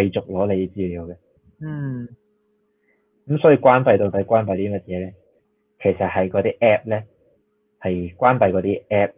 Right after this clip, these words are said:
Speaker 1: 攞唔到你啲資料。但係Facebook佢就可以喺嗰啲app度攞你資料。
Speaker 2: 嗯。
Speaker 1: 簡單啲嚟講呢，其實呢度所有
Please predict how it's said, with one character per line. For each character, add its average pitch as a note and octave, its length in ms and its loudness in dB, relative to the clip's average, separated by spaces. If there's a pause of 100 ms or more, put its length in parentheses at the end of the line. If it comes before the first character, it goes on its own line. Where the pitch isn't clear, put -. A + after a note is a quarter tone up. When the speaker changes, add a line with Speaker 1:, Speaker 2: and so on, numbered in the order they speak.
Speaker 1:
攞 G2+ 200 4
唔 G2+ 60 -2
到 F#2+ 140 -2
你 F#2 240 2
啲 - 20 -18
資 F#2 180 -2
料。 E2+ 160 -6 (680)
但 G#2 140 6
係 - 60 -2
Facebook C#3 300 4
佢 A2+ 160 6
就 G2 120 0
可 A#2 160 4
以 A#2+ 40 6
喺 B2 120 0
嗰 A2 100 0
啲 A2+ 120 0
app G#2+ 140 -2
度 G2 180 -4
攞 F#2+ 140 4
你 F#2 260 -2
資 F#2 320 -10
料。 F2 120 -8 (580)
Speaker 2:
嗯。 C3 560 -8 (300)
Speaker 1:
簡 C3+ 120 -4
單 B2 240 4
啲 B2 100 6
嚟 G2 200 6
講 F#2 220 -2
呢， G2 140 -4 (760)
其 G2 60 0
實 F#2+ 220 2
呢 A#2+ 240 4
度 G2 80 -4
所 G#2+ 100 4
有 A2 60 8